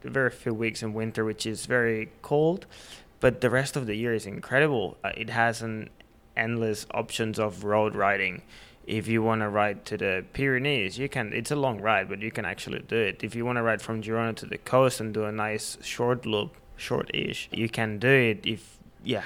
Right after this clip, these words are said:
I would say in Girona, you could be riding for almost a month and you would never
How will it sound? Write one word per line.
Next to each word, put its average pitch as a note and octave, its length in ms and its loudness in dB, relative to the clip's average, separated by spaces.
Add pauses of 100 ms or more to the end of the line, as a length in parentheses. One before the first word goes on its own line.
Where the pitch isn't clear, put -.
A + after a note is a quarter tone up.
I D#3+ 140 -2
would F#3 140 0
say F#3+ 180 -2
in F#3+ 100 0
Girona, B2 320 0
you A#2 80 -4
could D#3 160 -4
be B2 60 -4
riding A2 400 2
for - 260 -2
almost A2 420 0
a G#2+ 100 -4
month G#2 520 -2 (420)
and A2 200 4
you A#2 180 6
would A#2+ 160 0
never G#2 640 2